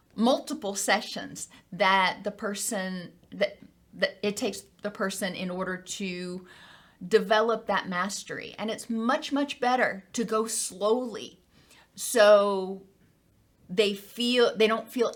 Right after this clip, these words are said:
anxious going into the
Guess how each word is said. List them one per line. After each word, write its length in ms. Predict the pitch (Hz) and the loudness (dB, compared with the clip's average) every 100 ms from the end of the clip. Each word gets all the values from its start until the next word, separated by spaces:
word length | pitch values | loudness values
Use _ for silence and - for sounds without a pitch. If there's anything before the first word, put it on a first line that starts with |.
| - | -2
anxious 800 | 214 240 - 165 165 - - - _ _ _ _ - | -2 -2 -2 -4 -4 -6 -8 -12 _ _ _ _ -2
going 400 | 202 202 196 - | 0 0 -2 -4
into 840 | 208 220 226 226 - 175 170 160 151 | -4 0 0 -2 -6 -6 -8 -12 -10
the 160 | 190 | -6